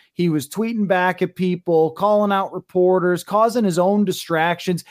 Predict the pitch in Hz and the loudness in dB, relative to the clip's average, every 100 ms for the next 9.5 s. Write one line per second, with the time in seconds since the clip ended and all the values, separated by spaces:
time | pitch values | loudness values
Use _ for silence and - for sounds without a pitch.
0 | - - 170 208 226 208 208 185 123 165 | -20 -4 -2 2 0 0 -2 -2 -2 -2
1 | 196 175 170 170 165 - 156 175 165 175 | 0 0 0 0 -2 -4 -2 -2 -2 0
2 | 165 165 - - 151 156 151 170 160 147 | 0 0 -4 -6 -6 -4 -2 0 0 -2
3 | 170 160 143 113 156 156 - 165 147 156 | -4 -6 -8 -8 -6 -6 -4 -2 0 -2
4 | - 147 135 - - 233 247 247 262 247 | -4 -4 -6 -12 -6 0 0 2 2 2
5 | 254 254 294 277 240 233 - - 165 120 | 2 0 0 0 2 2 0 -4 -4 -4
6 | 107 98 104 170 220 208 214 214 254 220 | -6 -8 -8 -4 -2 -2 -4 0 2 4
7 | 170 160 147 147 143 190 185 170 156 147 | 4 2 0 -4 -4 -2 -2 -2 -2 -2
8 | 156 147 143 139 139 135 151 151 139 - | 0 -2 -2 -4 -4 0 0 0 -4 -4
9 | 147 135 151 139 | -4 -2 -4 -4